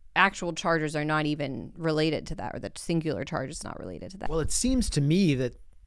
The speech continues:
Speaker 2: they've been targeting Saab because he knows how sanctions are being evaded, and they want to gain this information so they can go after the big dogs.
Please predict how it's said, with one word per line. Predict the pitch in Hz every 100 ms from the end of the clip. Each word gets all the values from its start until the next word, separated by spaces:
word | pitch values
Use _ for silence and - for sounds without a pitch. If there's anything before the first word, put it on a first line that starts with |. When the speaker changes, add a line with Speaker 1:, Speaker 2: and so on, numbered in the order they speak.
| - - - -
Speaker 2:
they've | 147 165 131
been | 131 120 107 - - - - - -
targeting | - 170 151 123
Saab | 113 - 160 165
because | 127 - 123
he | - - 151 147
knows | 127 151 139 120 104 - - - - - - - -
how | - - 135 160 147 131 120 - _ - - _
sanctions | - 143 131 135 117
are | 123
being | 123 123 120 107
evaded, | 110 110 110 107 104 -
and | 113
they | 117 120
want | 123 127 -
to | 127
gain | 135 135 131
this | 120 131
information | 117 117 127 139 - 117
so | 107
they | 120
can | 113 127
go | 123 113
after | 110 107 117
the | 104
big | 87 127 117
dogs. | 113 101 95 85 90